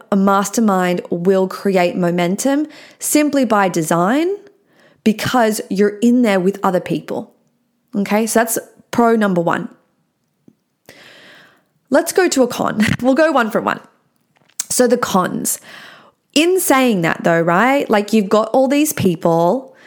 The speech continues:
it, and you're, you're using their energy and they're using your energy, and it creates all this incredible momentum.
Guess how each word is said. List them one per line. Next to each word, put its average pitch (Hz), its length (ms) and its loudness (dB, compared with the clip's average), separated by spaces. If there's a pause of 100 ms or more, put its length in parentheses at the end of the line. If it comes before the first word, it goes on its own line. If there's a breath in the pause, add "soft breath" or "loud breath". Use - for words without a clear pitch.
(520 loud breath)
it, 254 400 -2
and 208 200 2
you're, 208 320 2
you're 208 140 2
using 233 540 2
their 226 260 0
energy 196 560 0
and 185 140 0
they're 190 120 2
using 233 440 0
your 208 180 0
energy, 190 380 0
and 180 80 0
it - 80 -6
creates 214 360 -2
all 254 60 0
this 247 160 0
incredible 202 400 0
momentum. 175 760 0